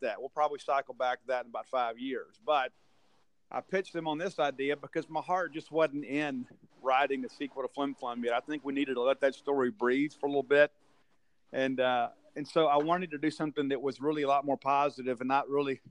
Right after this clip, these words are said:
controversial this go around. And, and, uh, former Mississippi State football player Stan Black died in a tragic accident. And that really motivated me to get going to write some of these stories, 'cause I thought, you know,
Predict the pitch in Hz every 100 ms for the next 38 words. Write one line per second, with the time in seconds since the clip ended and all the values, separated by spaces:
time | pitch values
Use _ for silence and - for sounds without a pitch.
0 | - - 151 139 131 139 139 135 120 120
1 | 139 131 127 123 123 123 120 _ _ _
2 | _ _ _ _ - 139 139 135 131 127
3 | - _ _ _ _ - 190 190 180 -
4 | 165 151 170 151 165 156 147 151 147 -
5 | 160 156 139 147 143 131 - _ - -
6 | 127 139 143 131 - 147 131 127 139 139
7 | - 117 - _ _ _ _ _ _ _
8 | 143 156 190 185 156 165 156 139 139 131
9 | 143 123 131 139 139 135 123 120 135 143
10 | 143 131 120 - 165 160 131 - 131 -
11 | 131 120 143 147 139